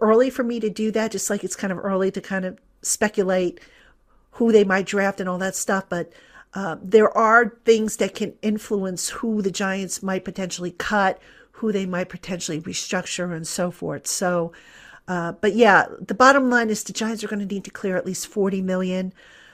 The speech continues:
Um, in my write-up, I think I had them clearing forty-seven million or close to it.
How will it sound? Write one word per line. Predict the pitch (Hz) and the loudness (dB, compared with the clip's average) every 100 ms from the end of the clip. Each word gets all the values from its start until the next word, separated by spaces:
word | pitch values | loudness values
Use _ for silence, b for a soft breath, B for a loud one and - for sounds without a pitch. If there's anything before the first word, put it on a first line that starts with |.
| B - | B -6
Um, | 185 175 165 | -4 -2 -4
in | 190 190 | -4 0
my | 190 190 165 | 0 0 2
write-up, | 190 202 196 196 | 4 4 2 0
I | 190 | -4
think | 202 | -6
I | 185 | -6
had | 170 196 | -8 -8
them | 190 | -8
clearing | 180 - 180 170 | -8 -6 -6 -8
forty-seven | - 208 190 175 - 190 202 | -4 -2 -2 -2 -2 -2 -4
million | 185 185 180 | -4 -4 -4
or | 170 | -6
close | - 196 180 - | -4 -4 -2 -6
to | - 202 180 | -2 0 2
it. | 180 | 0